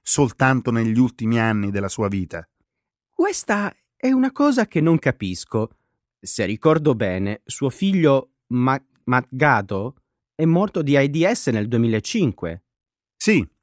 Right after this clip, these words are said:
Speaker 1: e fu uno shock per il mondo intero quando Mandela ne rese pubblica la notizia. Nessun altro leader africano aveva preso una posizione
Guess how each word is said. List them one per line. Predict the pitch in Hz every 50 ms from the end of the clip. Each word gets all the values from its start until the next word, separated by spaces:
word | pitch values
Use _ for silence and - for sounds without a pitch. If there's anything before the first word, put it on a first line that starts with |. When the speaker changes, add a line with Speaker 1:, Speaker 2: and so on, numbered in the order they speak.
| _ _ _ _ _ _ _ _ _ _ _ -
Speaker 1:
e | 135
fu | - - 190 170
uno | 135 113 107
shock | - - - 175 175 143 - - - 87
per | 85 92
il | 87 92 87
mondo | 90 113 123 131 127 120 110 104
intero | 101 98 98 95 - 131 123 113 104 92 98 92 87 _ _ _ _ _ _ _ _ _
quando | - 165 175 180 180
Mandela | 175 170 175 190 214 226 196 160 - -
ne | 131 139 160
rese | 170 196 226 185 165 160 -
pubblica | - 190 240 254 262 - 220 185 165 - 175
la | 165 165
notizia. | 160 143 110 - - 80 - - - - 85 - _ _ _ _ _ _ _ _ _ _ _ _ _ _ _ _ _ _ _ _ -
Nessun | - 160 170 - - - 160 156 165
altro | 190 208 220 - - 143 123
leader | 120 139 196 175 135 117
africano | 113 98 - 127 139 139 214 165 113 101 90 92 - _ _ _
aveva | - 131 127 127 127 120 113 104
preso | - 117 123 131 131 117 107 110 107 104
una | 98 101 101 92
posizione | 82 - 123 107 110 101 - - - 135 139 139 131 113 95